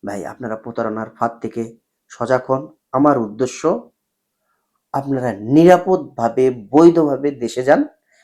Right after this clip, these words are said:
বিভিন্ন দেশে আসেন, সেই দেশে ইনকাম করেন, আপনাদের জীবন পরিবর্তন করেন। আমি এটাই চাই, আমাদের দেশে রেমিটেন্স আসুক বৈধভাবে, সেটাই চাই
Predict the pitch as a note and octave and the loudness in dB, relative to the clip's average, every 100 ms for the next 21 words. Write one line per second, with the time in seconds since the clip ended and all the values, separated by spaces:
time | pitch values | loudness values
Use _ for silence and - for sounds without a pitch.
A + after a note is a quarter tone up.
0 | _ C3 C3+ C#3+ C#3+ C#3 B2+ - A#2 A#2 | _ -2 2 4 4 2 0 0 0 0
1 | F3 B3 - _ _ _ _ - C#3 B2+ | -2 -2 -12 _ _ _ _ -2 0 0
2 | A2 A2+ A#2 A2 - _ _ _ - C3 | -2 -4 -6 -8 -10 _ _ _ -4 -2
3 | B2 C#3+ C#3 C3+ C#3+ D3+ A#2 G#2+ A2 G#2+ | 2 0 2 -2 -2 -4 -6 -6 -6 -4
4 | A2 - _ _ B2 B2 A#2 B2+ B2 - | -6 -8 _ _ -10 -6 0 2 0 0
5 | C3 C#3+ D3+ D#3 D3+ D3+ D3 F#3 - _ | 2 2 0 0 2 2 0 -4 -10 _
6 | _ _ _ _ _ _ _ - A#2+ B2 | _ _ _ _ _ _ _ -6 -2 0
7 | B2+ D#3 D#3 D3+ D#3+ - _ _ _ _ | 4 4 6 2 0 -4 _ _ _ _
8 | _ _ _ _ _ _ _ B2 A#2+ A#2 | _ _ _ _ _ _ _ -2 0 0
9 | A2+ A#2 A#2 B2 B2+ D3+ E3 D#3 D#3 D3+ | -4 -6 -4 0 2 2 2 0 -2 -2
10 | E3 - _ _ _ _ _ _ _ B2+ | -8 -10 _ _ _ _ _ _ _ 0
11 | C3 D3+ D3 D3 D#3+ - D3 E3+ C#3+ B2 | 4 4 4 2 -2 -4 -2 -2 -2 -6